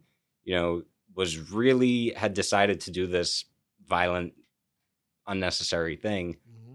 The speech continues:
Speaker 1: He said, "On my way over there, I stopped by," um, you know, I think he was in Washington Heights. He said, "I stopped by the park, I picked up some bud, smoked a joint,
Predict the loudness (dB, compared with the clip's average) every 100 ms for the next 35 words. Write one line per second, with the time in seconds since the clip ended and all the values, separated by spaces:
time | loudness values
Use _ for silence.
0 | -10 -4 2 2 0 -2 0 4 8 10
1 | 10 8 6 6 6 4 2 0 0 2
2 | 2 0 0 2 0 -2 -8 _ _ _
3 | _ _ -4 0 0 -2 -4 -4 -4 -2
4 | -4 -2 -4 -2 2 2 0 -6 -2 0
5 | 0 -2 -6 -6 _ _ _ 0 0 4
6 | 2 6 4 4 4 4 4 0 -20 -20
7 | _ _ _ _ -10 -4 -2 2 4 4
8 | 2 0 0 4 4 4 0 -14 _ _
9 | _ _ _ -4 2 2 0 -4 0 2
10 | 0 -4